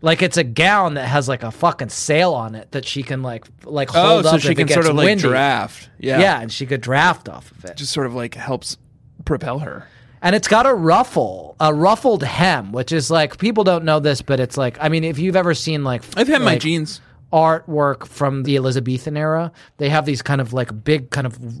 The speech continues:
Speaker 1: ruffled white
Speaker 2: Oh,
Speaker 1: hem.
Speaker 2: like
Speaker 1: It's called a
Speaker 2: Shakespeare.
Speaker 1: ruffled hem. Yeah, and they, they wear them around their neck.
Speaker 2: Yeah.
Speaker 1: So she's got this, like, sailcloth gown, probably, I, I don't know if it's Vol-, I don't think, maybe it's not Voles. That was a mistake.
Speaker 2: Could be, could be,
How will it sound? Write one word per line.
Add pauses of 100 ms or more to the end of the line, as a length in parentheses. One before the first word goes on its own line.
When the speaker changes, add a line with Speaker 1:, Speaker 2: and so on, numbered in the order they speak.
(300)
Speaker 1:
ruffled
white
Speaker 2:
Oh,
Speaker 1:
hem.
Speaker 2:
like
Speaker 1:
It's
called
a
Speaker 2:
Shakespeare.
Speaker 1:
ruffled
hem. (300)
Yeah,
and
they,
they
wear
them
around
their
neck. (220)
Speaker 2:
Yeah.
Speaker 1:
So
she's
got
this,
like,
sailcloth (800)
gown,
probably, (440)
I,
I
don't
know
if
it's
Vol-,
I
don't
think,
maybe
it's
not
Voles.
That
was
a
mistake.
Speaker 2:
Could
be,
could
be,